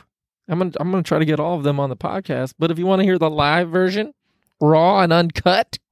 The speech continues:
then Tuesdays at one thirty Central, it's Tyler, the Bald Eagle, and myself, uh, doing Death to Life live. We, we, we thought of calling it Death to Live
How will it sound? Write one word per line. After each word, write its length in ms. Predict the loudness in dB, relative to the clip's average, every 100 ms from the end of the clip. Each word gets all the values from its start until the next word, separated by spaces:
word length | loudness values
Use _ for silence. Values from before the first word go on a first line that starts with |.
| _ _ _ _ _ _ _ _ _ _ _ _ _ _ _ _ _ _ _
then 160 | -2 0
Tuesdays 420 | 0 2 2 0
at 80 | 0
one 140 | -2
thirty 200 | -2 -4
Central, 380 | -6 -8 -8 -12
it's 160 | -12 -4
Tyler, 480 | 0 2 2 0 -6 _ _ _ _
the 80 | -2
Bald 260 | 0 2
Eagle, 260 | 2 0 0
and 80 | -2
myself, 680 | -4 -4 -4 -4 -6 -10 _ _ _ _ _ _ _ _ _ _ _ _ _ _ -14
uh, 340 | -10 -8 -10 -12 _ _ _ _ _ _ -2
doing 280 | 0 0 0
Death 320 | -2 -2 -4
to 120 | -8
Life 500 | -4 -2 -2 -4 -10 _ _ _
live. 840 | -10 -2 0 2 2 -2 -6 -14 -20 _ -6
We, 80 | -6 -6
we, 140 | -8 -10 -18
we 220 | -14 -14 -10 -6
thought 180 | -4
of 80 | -2
calling 280 | -2 0 0
it 140 | -2
Death 260 | -2 -2 -2
to 100 | -4
Live 640 | -2 0 2 2 0 -6